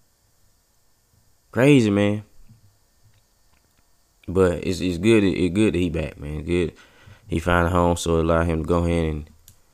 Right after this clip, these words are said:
get all the stuff handled. You know what I'm saying? Whatever he need to do, go ahead and get done, man. And he can go ahead and do all the running around he need to run around instead of having to direct folks or, you know what I'm saying?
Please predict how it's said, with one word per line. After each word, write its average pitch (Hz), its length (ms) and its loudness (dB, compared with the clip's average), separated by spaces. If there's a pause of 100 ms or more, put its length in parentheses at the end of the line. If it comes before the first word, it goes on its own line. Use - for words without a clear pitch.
(320)
get 92 140 4
all 90 160 6
the 87 80 2
stuff 87 540 -2 (520)
handled. 90 600 -2
You 85 120 -8
know 87 80 -2
what 85 40 0
I'm 85 40 -4
saying? 80 260 -4
Whatever 107 240 6
he 107 140 4
need 90 240 2
to 82 240 0 (640)
do, 67 440 -12
go 82 200 -2
ahead 82 120 0
and 78 60 -2
get 82 180 -2
done, 76 260 -8
man. 69 160 -14 (960)
And 80 140 -8
he 87 80 -4
can 80 60 -4
go 85 180 0
ahead 82 180 -2
and 80 100 -2
do 80 120 -2
all 78 120 0
the 78 60 -4
running 82 220 -2
around 80 220 -2
he 87 60 -2
need 80 160 -4
to 78 60 -10
run 78 180 -6
around 78 320 -6
instead 76 300 -8
of 73 140 -10 (600)
having 80 460 -4 (160)
to 78 180 -6 (280)
direct 85 340 2
folks 71 340 -6 (300)
or, 71 440 -6 (680)
you 80 100 -4
know 76 80 -4
what 76 60 -6
I'm 76 80 -8
saying? 73 340 -12